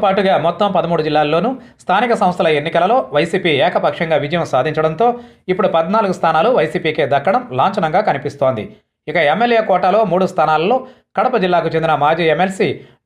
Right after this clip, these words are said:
డీసీ గోవిందరెడ్డి పేరు ఖరారు చేశారు. అదేవిధంగా బీసీ కోటాలో శ్రీకాకుళం జిల్లాకు చెందిన పాలవలస విక్రాంత్ పేరు ఖాయంగా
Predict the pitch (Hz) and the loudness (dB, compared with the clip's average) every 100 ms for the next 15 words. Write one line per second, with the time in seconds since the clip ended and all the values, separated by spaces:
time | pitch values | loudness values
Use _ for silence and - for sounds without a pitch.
0 | 147 202 202 135 156 175 185 160 143 143 | -4 0 0 0 0 0 0 -2 -2 0
1 | 196 262 165 175 131 143 165 139 - - | 0 0 2 0 0 -2 0 -2 -2 -14
2 | _ - 123 160 160 170 196 175 98 147 | _ -10 -2 0 0 0 2 2 0 -4
3 | 143 151 156 143 214 247 - _ - 190 | -4 -2 0 2 0 -2 -10 _ -4 0
4 | 247 233 208 180 175 165 165 160 143 127 | 2 2 0 2 2 2 2 2 4 2
5 | - 147 185 170 160 151 127 165 160 - | 2 2 4 2 0 -2 0 0 0 0
6 | 156 220 147 147 160 | 0 0 0 0 2